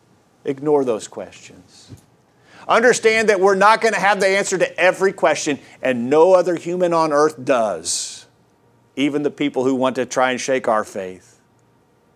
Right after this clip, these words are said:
There are some questions we can't answer. Don't be scared to ask for help,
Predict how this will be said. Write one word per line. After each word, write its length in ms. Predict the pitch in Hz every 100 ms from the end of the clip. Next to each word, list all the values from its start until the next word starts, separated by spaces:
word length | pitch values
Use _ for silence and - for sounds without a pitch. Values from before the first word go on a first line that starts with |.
| _ _ _ _ _ _ -
There 140 | 113
are 20 |
some 160 | 117 131
questions 460 | - 127 - 120 117
we 80 |
can't 280 | 120 120 107
answer. 380 | 90 82 - - _ _ _ _ _ _ _ _ _
Don't 120 | 123
be 100 | 127
scared 300 | 120 131 123
to 60 | 113
ask 220 | 113 -
for 120 | 107
help, 280 | 101 87 78